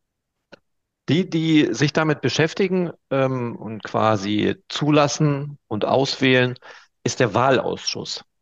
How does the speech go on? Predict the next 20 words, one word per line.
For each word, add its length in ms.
Und, 540
ähm, 440
da 100
gibt 240
es 120
heute 180
Abend 280
einen 340
Artikel 520
von 180
dir, 300
glaube 300
ich, 220
sogar 520
auf 300
de-, 200
unseren 320
Seiten, 340
unseren 240
Schalke-Seiten, 680